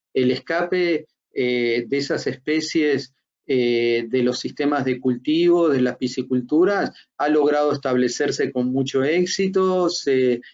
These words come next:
generan poblaciones, eh, digamos, silvestres muy importantes, que a su vez son el motor de toda una actividad turística, de pesca, exclusivamente focalizado en ese recurso. Y,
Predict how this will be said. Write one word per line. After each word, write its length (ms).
generan 460
poblaciones, 960
eh, 240
digamos, 440
silvestres 640
muy 300
importantes, 920
que 80
a 80
su 180
vez 180
son 200
el 100
motor 640
de 120
toda 200
una 160
actividad 460
turística, 720
de 160
pesca, 600
exclusivamente 840
focalizado 720
en 60
ese 160
recurso. 720
Y, 720